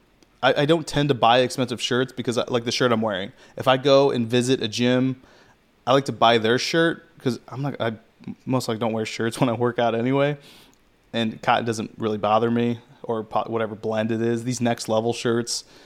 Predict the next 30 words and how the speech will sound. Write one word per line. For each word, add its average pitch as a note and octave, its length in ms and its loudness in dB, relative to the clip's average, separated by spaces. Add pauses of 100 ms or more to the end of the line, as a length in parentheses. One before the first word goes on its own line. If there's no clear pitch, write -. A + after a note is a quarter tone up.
(120)
i-, A#2 60 -2
i-, A#2+ 260 -2 (120)
if A2+ 180 -6
you B2 60 0
know A#2+ 80 4
what A2 100 4
I'm G#2+ 60 0
talking A2+ 260 2
about, G#2+ 580 0
generally C3+ 460 4
what A2+ 520 0
gyms A2+ 640 0 (240)
are G#2+ 120 2
printing B2 420 0
on, B2 240 4
a A2+ 80 0
lot G#2+ 140 0
of G#2 80 -4
companies A2+ 460 -2
are, A2+ 180 4
they're A#2 100 0
just C3+ 240 -4
soft A2+ 520 2
t-shirts. C3+ 640 -4 (1040)
But B2+ 100 2
I B2+ 60 6
will C#3+ 120 2
say C#3 260 4
that B2+ 240 2
the A#2 420 -2